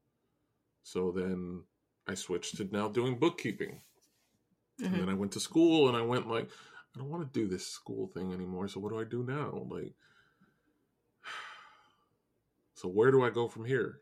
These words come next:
Speaker 1: It's like, that's the
Speaker 2: Mm-hmm.
Speaker 1: question that predominantly sticks itself in my head and says, "Hey, answer me." And I have not
Speaker 2: Hmm.
Speaker 1: found out how to answer it completely yet.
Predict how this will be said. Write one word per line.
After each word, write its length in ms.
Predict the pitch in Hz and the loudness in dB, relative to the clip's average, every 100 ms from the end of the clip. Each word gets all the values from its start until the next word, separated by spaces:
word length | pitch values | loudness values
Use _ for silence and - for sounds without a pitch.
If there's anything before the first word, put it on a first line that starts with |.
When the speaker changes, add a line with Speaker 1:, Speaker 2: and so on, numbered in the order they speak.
| _ _ - | _ _ -14
Speaker 1:
It's 160 | 98 | -6
like, 100 | 92 92 _ | -4 -4 _
that's 320 | - 87 - - | -8 -8 -12 -6
the 60 | 208 | -2
Speaker 2:
Mm-hmm. 180 | 101 196 | 0 0
Speaker 1:
question 560 | 127 131 - - 98 | 0 -2 -4 -6 -4
that 180 | 92 92 | -4 -6
predominantly 600 | 92 87 92 95 101 98 | -8 -6 -4 -2 0 -2
sticks 460 | 95 - 107 - - | -4 -6 -8 -8 -10
itself 520 | 107 - 127 117 - | -8 -2 2 2 4
in 140 | 131 143 | 2 4
my 280 | 147 160 | 4 6
head 440 | 170 226 170 156 170 - - - | 10 12 12 8 4 -8 -10 -2
and 160 | 139 | 2
says, 240 | 135 185 185 | 4 4 2
"Hey, 640 | 339 415 381 214 104 95 - _ _ _ _ _ _ _ _ _ _ _ - | 0 2 6 6 6 2 -12 _ _ _ _ _ _ _ _ _ _ _ 6
answer 420 | 240 220 - 135 | 6 8 8 8
me." 240 | 98 67 - _ _ _ _ _ _ _ _ _ _ _ _ _ _ _ _ _ _ - | 6 -2 -12 _ _ _ _ _ _ _ _ _ _ _ _ _ _ _ _ _ _ -6
And 220 | 101 98 | -2 2
I 280 | 120 147 143 | 6 6 6
have 240 | 131 127 107 | 4 2 2
not 220 | 113 104 | 2 0
Speaker 2:
Hmm. 40 | - | 0
Speaker 1:
found 220 | 92 92 | -2 -2
out 220 | 95 87 - | -4 -6 -6
how 60 | |
to 220 | - 50 | -6 -6
answer 220 | - - - | -6 -6 -8
it 80 | - | -8
completely 480 | - - - - - | -12 -10 -10 -10 -14
yet. 120 | - | -16